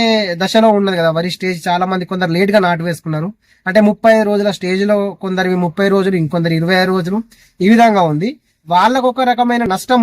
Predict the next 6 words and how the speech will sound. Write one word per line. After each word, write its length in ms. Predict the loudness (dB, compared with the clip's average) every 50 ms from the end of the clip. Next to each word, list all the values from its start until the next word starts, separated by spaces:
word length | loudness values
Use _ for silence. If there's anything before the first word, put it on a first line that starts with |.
| 2
ఉంటుంది. 320 | 2 0 -2 -2 -2 -2 -4 -6 _ _ _ _ _ _ -4
అలాగే 480 | -2 2 2 2 2 2 0 -2 -4 -4 -2
ఎవరైతే 680 | -2 -2 0 0 0 0 0 0 0 0 0 0 -2
ముందుగా 400 | -2 0 2 4 4 4 4 2
నాటు 280 | 2 2 2 0 0 0
వేసుకొని 480 | -2 -2 -4 -2 -2 0 0 2 2